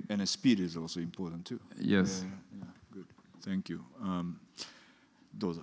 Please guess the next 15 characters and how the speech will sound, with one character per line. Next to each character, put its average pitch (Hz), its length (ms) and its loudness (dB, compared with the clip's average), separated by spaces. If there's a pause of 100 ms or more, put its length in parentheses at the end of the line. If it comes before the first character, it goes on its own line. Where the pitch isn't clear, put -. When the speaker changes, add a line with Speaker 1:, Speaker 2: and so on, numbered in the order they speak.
Speaker 1:
じ 95 100 -6
ゃ 80 60 -8
あ、 - 20 -14
そ - 120 -14
ち - 100 -16
ら - 60 -20
か - 160 -20 (100)
ら。 - 60 -18 (4000)
あ、 101 200 -4
あ 110 60 2
そ 113 100 -4
こ 110 80 4
の、 98 140 2
あ 110 60 -4
の、 104 160 2